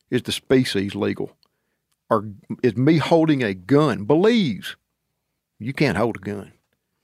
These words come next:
You can't, you can't hold ammo. There's countries that that's a real big deal. You know, and, and, and so I started asking these questions. I've been invited, you know, come to Japan.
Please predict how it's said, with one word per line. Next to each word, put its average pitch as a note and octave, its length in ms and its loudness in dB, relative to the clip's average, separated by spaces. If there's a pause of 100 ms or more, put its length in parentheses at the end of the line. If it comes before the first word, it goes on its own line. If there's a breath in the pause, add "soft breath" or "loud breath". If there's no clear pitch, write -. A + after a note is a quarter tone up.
(120)
You C3+ 100 -2
can't, C#3 280 4
you C3+ 100 0
can't C3+ 260 2
hold A2+ 280 4
ammo. G#2+ 440 0
There's C3 200 -2
countries C#3 420 2
that A#2+ 160 0
that's C3 180 0
a E2 40 -2
real B2 640 2
big A#2+ 480 0
deal. A2 260 0 (680 soft breath)
You A#2+ 100 0
know, B2 340 6
and, C3 160 2
and, C3 200 2
and C#3 240 0
so C#3+ 140 6
I C3+ 60 6
started C#3 300 4
asking B2+ 220 2
these G#2+ 140 2
questions. D#3 460 2
I've A#2 100 0
been C#3 140 4
invited, C#3 420 2
you D#3 80 0
know, C#3+ 300 4 (320 loud breath)
come A3 180 2
to F#4 80 2
Japan. G#2 580 -4